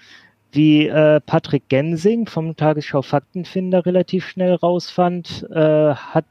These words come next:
dieser Auftritt nie stattgefunden und es ist unklar, ob diese Ankündigung überhaupt jemals ernst zu nehmen war, weil Frau Strobel da wohl nie zugesagt hatte.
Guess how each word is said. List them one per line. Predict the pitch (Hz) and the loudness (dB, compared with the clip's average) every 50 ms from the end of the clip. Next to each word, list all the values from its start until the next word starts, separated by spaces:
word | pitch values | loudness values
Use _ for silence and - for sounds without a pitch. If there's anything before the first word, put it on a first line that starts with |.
| _ - | _ -6
dieser | 165 156 147 160 147 135 - 143 | -6 0 2 2 2 2 0 0
Auftritt | 151 160 - - - - - 196 185 - - - | -2 -2 -4 -8 -14 -2 0 0 0 0 -6 -8
nie | 160 151 151 | -4 -4 -4
stattgefunden | - - - - 147 - - - - 175 - - - 185 185 185 185 - _ 202 208 208 208 | -4 -4 0 0 0 0 0 -4 -4 -4 -4 -4 -4 -4 -4 -4 -8 -10 _ -10 -8 -8 -8
und | 202 - 160 160 151 | -6 -6 -8 -4 -4
es | 165 147 - | -6 -6 -6
ist | - - - | -10 -16 -12
unklar, | 135 165 165 170 - - - 175 170 170 147 | -10 -8 -8 -8 -10 -4 0 0 2 2 0
ob | 151 - _ | -2 -6 _
diese | - 160 151 156 160 156 151 151 151 - | -6 -4 0 2 4 4 4 4 2 2
Ankündigung | - 143 156 175 190 175 - 196 196 190 185 175 180 180 180 185 | 0 -2 -2 -2 -2 -4 -2 -2 -2 -2 0 0 0 0 0 -2
überhaupt | 165 160 147 151 131 131 170 165 - - | -4 -2 0 0 0 0 -4 -4 -2 -2
jemals | 160 160 160 151 147 - | -2 0 0 -2 -2 -2
ernst | - 156 170 180 170 - - | -2 0 0 0 -2 -6 -8
zu | - 156 | -8 -4
nehmen | 135 135 131 131 131 120 | -2 -2 -2 -2 -4 -2
war, | 127 127 135 143 147 139 | 0 2 2 2 2 2
weil | 147 143 143 | 2 0 0
Frau | 139 - - 143 | -2 -4 -6 -6
Strobel | - - - 160 156 156 151 | -6 -4 -4 -4 -2 0 0
da | 151 147 | 0 0
wohl | 147 147 | 0 -2
nie | 143 139 135 | -4 -4 -8
zugesagt | - - 202 180 175 123 113 113 110 - - | -6 -8 -2 -2 -2 0 0 -2 -4 -4 -4
hatte. | 123 120 - - 180 - | -6 -4 -2 -2 -4 -4